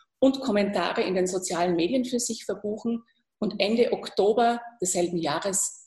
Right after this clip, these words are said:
fast siebzig Millionen. Und das war für Datenanalysten selbst im internationalen Vergleich ein Rekord. Wir wissen, Jair Bolsonaro hat den Wahlkampf für sich entschieden.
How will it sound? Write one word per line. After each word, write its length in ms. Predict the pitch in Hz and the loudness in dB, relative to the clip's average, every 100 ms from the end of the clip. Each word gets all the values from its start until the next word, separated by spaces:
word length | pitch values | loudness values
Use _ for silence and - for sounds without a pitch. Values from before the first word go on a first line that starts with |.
| - | -10
fast 280 | 190 - - | -6 -4 0
siebzig 480 | 247 240 226 208 190 | -2 0 -6 -4 -2
Millionen. 600 | 175 160 160 208 311 - _ - - _ - | 0 0 0 -2 -6 -10 _ -20 -20 _ -2
Und 180 | 202 196 | 2 4
das 180 | 233 | 6
war 120 | 247 240 | 4 6
für 140 | 240 | 4
Datenanalysten 1080 | 233 - 247 240 214 208 202 233 - - 233 | 2 -2 0 0 2 0 0 0 0 2 2
selbst 380 | 190 214 - | 2 2 0
im 80 | 196 | 0
internationalen 800 | 220 226 202 202 196 202 170 190 | 0 2 2 0 0 -2 0 -2
Vergleich 640 | 175 - - - 220 - _ _ _ | -6 -10 -6 -4 -6 -10 _ _ _
ein 160 | - 190 | 0 2
Rekord. 560 | 190 185 202 170 - - - _ _ _ _ | 2 0 0 0 -2 -14 -20 _ _ _ _
Wir 140 | 202 208 | 0 2
wissen, 340 | 262 - 262 | 2 4 2
Jair 340 | - 202 208 202 | 2 2 2 4
Bolsonaro 680 | 208 202 185 170 196 202 | 2 2 2 2 2 0
hat 220 | 202 190 - - _ _ - | 0 -2 -6 -12 _ _ 0
den 140 | 180 | 2
Wahlkampf 420 | 170 190 - 180 | 4 2 0 -2
für 80 | - | -2
sich 240 | 185 185 - | -4 -2 -2
entschieden. 500 | - 220 226 339 | 0 0 6 6